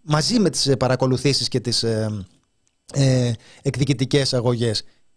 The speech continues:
Και από όλα αυτά, εσύ επιλέγεις, βάζεις τον άλλον απέναντι και του λες, «Για πες τώρα,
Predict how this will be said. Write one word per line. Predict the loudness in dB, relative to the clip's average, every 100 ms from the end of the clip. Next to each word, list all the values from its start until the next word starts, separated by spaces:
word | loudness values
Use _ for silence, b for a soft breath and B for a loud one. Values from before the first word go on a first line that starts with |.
| _
Και | 2 2
από | 2 2 4 4
όλα | 4 2
αυτά, | 0 0 0 0 -4 -6
εσύ | -2 0
επιλέγεις, | 0 2 4 2 2
βάζεις | 2 2
τον | 0
άλλον | 0 0
απέναντι | 0 0 -2
και | -4
του |
λες, | -2
«Για | -2
πες | -2 0
τώρα, | 0 -2